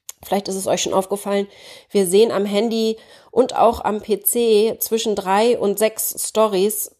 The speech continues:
maximal, ja. Das heißt, wir sollten versuchen, hier möglichst weit vorne zu erscheinen. Das schaffen wir, indem wir häufiger etwas in die Stories posten. Also ich sag mal, statt in einer Stunde sieben Stories zu posten,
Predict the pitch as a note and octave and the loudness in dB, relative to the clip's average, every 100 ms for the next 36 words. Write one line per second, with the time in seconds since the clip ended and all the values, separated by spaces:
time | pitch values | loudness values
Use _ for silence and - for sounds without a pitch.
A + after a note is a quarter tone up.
0 | _ - G3 G#3 - G#3 G3+ G#3+ F3 F#3+ | _ -8 -8 -6 -4 -2 0 0 2 2
1 | B3 F3+ A3 G#3 - G#3+ G#3 G3 F#3+ G3 | 2 2 -2 -4 -2 -4 -2 -2 2 2
2 | G3+ G#3 G3 G3 G#3 A3 - - - - | 2 -6 -4 -4 -4 -6 -6 -20 -20 -20
3 | _ - A3+ G#3+ A3 G#3+ - F3+ - A3+ | _ -2 2 2 0 -2 0 0 2 2
4 | B3 B3 G#3+ G#3+ G#3 G3 - B3 B3+ G#3 | 2 -2 -6 -4 -2 -2 -2 -2 0 0
5 | G3+ G3+ F#3+ F#3+ - G3 F#3 A3+ B3+ B3 | 2 0 0 -4 -4 0 2 2 0 2
6 | B3+ C4+ A#3+ - B3 - A3 A3 - A3 | 2 2 -2 -4 -2 -2 -4 -4 -2 -2
7 | A#3 A#3 - _ - A#3+ A#3+ - C4 - | -2 -6 -14 _ -4 -2 -2 -4 -4 -2
8 | C3+ F#3 G3+ F#3+ G3 G3+ G3+ G3+ - - | 0 0 -2 -4 -4 -4 -6 -8 -20 -20
9 | - - G3 F#3+ - - G3+ E3+ G#3+ G#3 | -14 -6 -2 -2 -4 -2 0 4 4 2
10 | - G#3+ G#3 G3+ D3+ - F3+ A3+ C4 - | 0 0 0 0 -2 -6 -4 -2 -2 -2
11 | A3 A#3 B3 - A#3+ - A3 A#3 - A#3+ | -2 -2 -4 -4 -8 -2 0 0 -2 -8